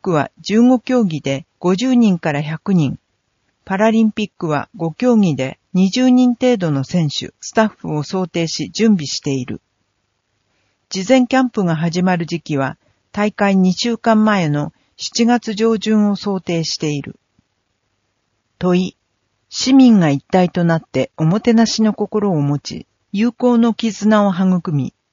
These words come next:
スポーツの感動を共有していくことが重要である。多くの市民に参加してもらえる人の体制づくりについて伺う。オリンピッ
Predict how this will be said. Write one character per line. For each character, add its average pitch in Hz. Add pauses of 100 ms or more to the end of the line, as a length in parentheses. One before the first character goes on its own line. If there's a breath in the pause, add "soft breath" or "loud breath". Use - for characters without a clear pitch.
ス -
ポ 269
ー 247
ツ 190
の 170
感 214
動 190
を 170
共 214
有 214
し -
て 202
い 196
く -
こ 190
と 175
が 139
重 160
要 165
で 143
あ 123
る。 - (840)
多 262
く 240
の 185
市 226
民 196
に 147
参 190
加 185
し -
て 175
も 165
ら 151
え 147
る 147 (400)
人 -
の 233
体 220
制 226
づ 185
く 175
り 139
に 160
つ 180
い 165
て 143
伺 135
う。 - (1800)
オ 190
リ 240
ン 247
ピ 233
ッ -